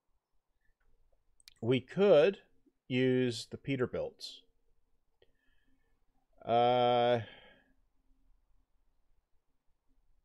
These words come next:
which carry twenty-five.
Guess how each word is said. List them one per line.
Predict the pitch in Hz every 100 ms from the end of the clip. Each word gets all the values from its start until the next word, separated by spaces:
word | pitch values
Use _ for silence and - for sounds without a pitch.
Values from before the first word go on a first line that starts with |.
| _ _ _ _ _ _ _ _ _ -
which | 123 131 -
carry | 135 123 120
twenty-five. | 123 113 110 113 110 92 98 -